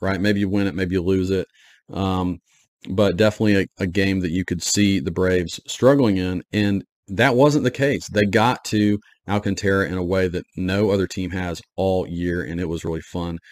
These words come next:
to watch that. Luckily, I have Apple T V, so I was able to watch it. That is a little annoying, uh, these games that go on Apple T V. Not everybody is able to, uh, catch those games. Uh, but, you know, it is a national broadcast, and, um,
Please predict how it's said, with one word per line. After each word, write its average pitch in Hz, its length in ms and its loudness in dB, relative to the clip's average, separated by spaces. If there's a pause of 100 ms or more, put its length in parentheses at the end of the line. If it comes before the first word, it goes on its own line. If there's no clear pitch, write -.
(200)
to 95 100 -2
watch 95 300 0
that. 95 380 -2
Luckily, 104 440 0
I 98 120 -2
have 101 200 0
Apple 101 300 2
T 107 180 0
V, 107 200 2
so 98 140 -2
I 92 80 2
was 98 260 2
able 95 160 0
to 90 60 0
watch 85 340 -4
it. 98 120 -4 (320)
That 104 180 4
is 117 120 6
a 131 40 2
little 131 200 8
annoying, 104 600 6
uh, 95 180 -4
these 92 200 0
games 98 340 0
that 76 120 -4
go 95 260 2
on 95 200 -2
Apple 98 320 -2
T 98 160 -4
V. 95 200 0
Not 92 160 -2
everybody 92 400 0
is 90 120 -4
able 92 200 -2
to, 90 100 -2 (540)
uh, 92 220 -4
catch 98 240 -2
those 92 220 0
games. 95 440 -2 (1080)
Uh, 101 260 0
but, 127 440 6
you 123 120 6
know, 110 260 4
it 117 140 4
is 123 160 6
a 120 40 4
national 113 380 4
broadcast, 127 680 4 (480)
and, 107 420 4
um, 104 480 4